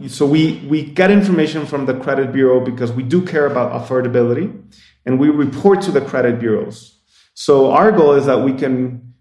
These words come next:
we can convince them to start using financial services, and we can convince them to build a credit history without requiring them to have a bank account.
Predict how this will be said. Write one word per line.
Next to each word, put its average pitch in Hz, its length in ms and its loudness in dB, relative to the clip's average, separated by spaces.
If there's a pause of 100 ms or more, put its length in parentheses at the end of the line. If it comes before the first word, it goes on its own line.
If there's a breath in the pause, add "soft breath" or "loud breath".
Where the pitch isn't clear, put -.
we 135 100 0
can 131 280 -2
convince 143 480 2
them 160 640 -6 (280 soft breath)
to 135 80 -4
start 156 320 0
using 165 360 4
financial 135 420 -4
services, 123 640 -2
and 117 160 -4
we 123 100 -2
can 123 180 -8
convince 127 420 0
them 127 200 -4
to 131 100 -6
build 160 240 2
a - 100 -4
credit 131 340 -2
history 160 640 -4 (480 soft breath)
without 160 600 0
requiring 160 580 0
them 123 180 -2
to 127 100 -10
have 139 200 -6
a 110 40 -4
bank 120 280 -6
account. 104 420 -14